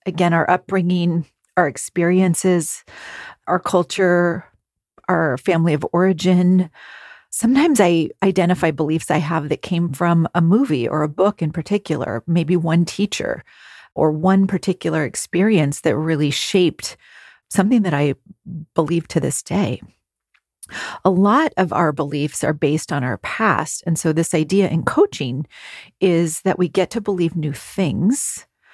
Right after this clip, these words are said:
especially if we are not happy or satisfied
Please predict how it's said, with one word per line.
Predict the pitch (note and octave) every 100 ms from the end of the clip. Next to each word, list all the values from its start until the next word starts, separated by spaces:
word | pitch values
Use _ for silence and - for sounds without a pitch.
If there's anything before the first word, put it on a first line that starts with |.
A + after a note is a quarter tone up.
| - - -
especially | - - A#3 - A#3 F#3 D#3 D#3 -
if | E3 -
we | D#3+ E3+ E3 D3+ -
are | E3+
not | D3+ -
happy | - - E3 - D3+
or | -
satisfied | - C#3 C3+ D#3+ - B2+ G2+ C3+